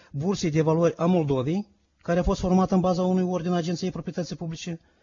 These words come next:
și Comisia de Concurs pentru organizarea concursurilor comerciale și investiționale, formată de guvern la propunerea agenției. Probele de audit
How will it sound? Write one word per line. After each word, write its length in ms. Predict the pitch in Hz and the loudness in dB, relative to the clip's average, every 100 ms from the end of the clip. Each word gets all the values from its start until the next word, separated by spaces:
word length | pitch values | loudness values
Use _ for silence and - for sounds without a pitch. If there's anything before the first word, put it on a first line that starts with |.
| _ _ _ | _ _ _
și 180 | - 233 | -6 -2
Comisia 420 | 208 202 214 202 | 4 6 6 4
de 80 | 165 | 2
Concurs 520 | 170 156 208 220 - | 2 0 2 -4 -2
pentru 240 | 196 175 | -2 0
organizarea 460 | 175 170 175 190 175 | 0 0 2 2 0
concursurilor 560 | 170 160 190 160 156 151 | -2 -4 -6 -6 -6 -4
comerciale 540 | 160 160 - 170 143 | -2 -2 -2 -2 -2
și 120 | - | -2
investiționale, 600 | 147 143 - 170 220 226 - _ _ - _ _ | -4 -2 -2 -2 -2 -4 -8 _ _ -20 _ _
formată 440 | - 180 185 175 156 | -2 4 6 6 2
de 100 | 143 | 0
guvern 440 | 147 175 190 185 | -2 -2 -2 -2
la 120 | 165 | -4
propunerea 640 | 151 156 - 175 165 165 156 | -2 -4 0 2 2 0 -2
agenției. 680 | 160 147 170 151 113 110 120 _ _ _ - - - - _ _ _ _ | -4 2 2 2 -4 -4 -8 _ _ _ -20 -20 -20 -20 _ _ _ _
Probele 340 | 175 220 226 | 4 6 8
de 100 | 202 | 8
audit 560 | 208 208 143 147 - | 6 6 4 0 -2